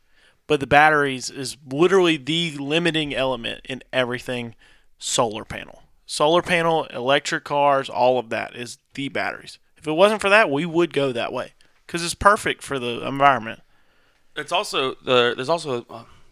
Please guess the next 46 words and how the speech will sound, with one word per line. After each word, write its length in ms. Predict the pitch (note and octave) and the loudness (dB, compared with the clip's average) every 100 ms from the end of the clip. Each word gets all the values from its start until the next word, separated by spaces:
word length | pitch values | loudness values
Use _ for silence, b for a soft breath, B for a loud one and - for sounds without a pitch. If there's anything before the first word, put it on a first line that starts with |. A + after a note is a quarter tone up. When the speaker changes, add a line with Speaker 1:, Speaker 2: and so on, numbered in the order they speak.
| - | -20
Speaker 2:
certain 380 | - - F3 D3 | -10 -4 -4 -4
situation 680 | - D#3 C3+ A#2+ A#2+ A#2+ A#2 | -8 -8 -8 -2 -2 -2 -6
with 120 | A2 | -8
the 280 | - G#2 G2+ | -4 -4 -4
solar 260 | - A#2 A#2 | -4 -2 -2
panels 280 | - G#2+ G#2+ | -2 -4 -4
on 80 | G#2 | -6
your 100 | F#2 | -2
house 320 | G2+ G2 - | 0 0 -2
that 260 | F#2+ F#2+ - _ _ _ _ _ | -2 -2 -4 _ _ _ _ _
the 200 | A#2 G#2 - | -10 -10 -12
power 360 | - A#2+ C#3+ C3 | 0 4 4 0
companies, 520 | - A2 G#2 G2+ G2+ | -2 -4 -4 -10 -6
when 100 | A2+ | -6
it 60 | A2 | 0
first 240 | G3 G3 | 0 0
came 240 | - B2+ | -4 -2
out, 220 | C3+ D#3+ A#2 | 2 2 2
it 60 | |
was 220 | A#2+ A#2 | 0 0
if 160 | A2+ - | -2 -8
you 80 | D#3 | -10
produced 460 | - B2 C#3+ C#3+ - | -10 -8 -6 -8 -8
more 360 | A#2+ C3+ C3+ B2+ | -2 0 0 -4
power 380 | - B2+ C3 | -4 0 0
from 160 | B2+ A#2 | -2 -8
the 60 | A2 | -12
solar 360 | - F#3 G3 D#3 | -6 -2 -2 -2
panel 340 | - C3+ B2+ | -6 -6 -4
than 200 | A#2 A#2 | -6 -6
you 100 | C3+ | -6
were 100 | A2+ | -8
using, 580 | G#2 C3+ G#3 D#3+ A2+ F#2+ _ _ _ _ _ | -6 -8 -6 -6 -8 -10 _ _ _ _ _
you 100 | D3+ | -2
would 80 | F3+ | 0
actually 220 | D#3+ C3+ | 0 -4
get 120 | B2+ | -6
money 260 | B2 C3 A#2+ | -4 -4 -4
back 340 | G#2+ C#3 C3 | -2 -2 -2
because, 240 | A2 B2 A2+ | -6 -12 -8
you 80 | B2 | -6
know, 200 | A2+ A#2 _ _ - | -6 -10 _ _ 0
alternating 440 | C3 C3 B2+ A2+ | 0 2 0 0
current, 420 | - E3+ F3 D#3 - | -4 -2 0 0 -6
it 140 | C#3+ | -10
could, 240 | C3 A#2 | -10 -12